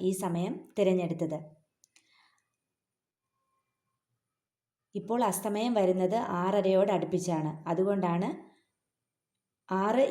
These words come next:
ഇരുപത് എന്ന സമയം ഞാൻ എടുത്തത്. ഏഴ് ദിവസങ്ങളിലായി ഏഴ് തുളസിയിലകൾ വീതമാണ് ഭഗവാന് സമർപ്പിച്ചത്. കൂടാതെ രണ്ട് നെയ്വിളക്കുകളും. തുളസി ഇലകൾ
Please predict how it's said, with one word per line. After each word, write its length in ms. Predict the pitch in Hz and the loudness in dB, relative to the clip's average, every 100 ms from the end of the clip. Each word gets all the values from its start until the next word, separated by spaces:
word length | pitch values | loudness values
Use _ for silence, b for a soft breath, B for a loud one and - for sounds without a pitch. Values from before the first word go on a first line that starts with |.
| 202 | 2
ഇരുപത് 380 | 190 196 196 254 302 | 2 2 2 0 0
എന്ന 240 | 196 185 240 311 | -2 -2 -2 -4
സമയം 480 | - 190 180 190 226 | -4 -2 -2 -2 -2
ഞാൻ 180 | 175 214 - - _ _ _ _ _ - | -4 -4 -8 -16 _ _ _ _ _ 0
എടുത്തത്. 420 | 185 180 170 151 - - _ _ _ _ _ _ _ _ _ _ _ _ | 2 2 2 0 -4 -12 _ _ _ _ _ _ _ _ _ _ _ _
ഏഴ് 320 | 220 208 254 | 2 4 4
ദിവസങ്ങളിലായി 880 | 311 233 202 202 196 190 180 180 196 254 - | 2 0 -2 -2 2 2 4 2 0 -2 2
ഏഴ് 280 | 180 190 277 | 4 4 4
തുളസിയിലകൾ 720 | 214 180 175 202 202 220 240 185 | 2 2 2 0 2 2 2 2
വീതമാണ് 560 | 185 185 220 170 170 247 175 | 4 4 2 0 -2 -2 -2
ഭഗവാന് 480 | 170 175 175 175 269 | 0 2 2 2 0
സമർപ്പിച്ചത്. 680 | - 208 180 170 170 170 156 156 B B B B _ | -2 0 0 0 -2 -2 -4 -4 B B B B _
കൂടാതെ 480 | 226 233 190 170 208 - | -4 0 0 0 -2 -4
രണ്ട് 360 | 185 180 175 190 277 - | -2 0 2 0 -2 -4
നെയ്വിളക്കുകളും. 800 | 202 208 190 175 175 165 160 156 - - _ _ _ _ _ _ _ _ _ _ _ _ _ _ _ _ _ _ _ _ _ _ _ | 0 2 4 2 2 0 0 -2 -10 -18 _ _ _ _ _ _ _ _ _ _ _ _ _ _ _ _ _ _ _ _ _ _ _
തുളസി 300 | 202 208 208 | -2 0 0
ഇലകൾ 400 | 269 190 180 202 | 0 2 0 -2